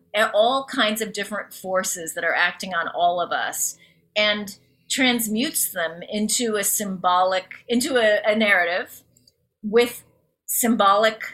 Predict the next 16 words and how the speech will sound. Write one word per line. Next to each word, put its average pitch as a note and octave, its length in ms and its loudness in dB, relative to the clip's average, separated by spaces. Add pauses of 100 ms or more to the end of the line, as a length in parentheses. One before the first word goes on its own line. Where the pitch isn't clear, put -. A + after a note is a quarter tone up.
(600)
meaning, G#3+ 680 -4 (400)
which A#3 560 0 (100)
I, B3 440 2
which A#3 340 -4
none A3+ 280 2
of C4+ 80 2
us G3 220 0
writers F3+ 420 -2
often F#3 500 -4
really G3+ 340 2
understand. E3+ 800 -2
We A#3+ 140 6
understand D4 420 0
some B3 260 2
of E3 120 -2
it, F3+ 220 -2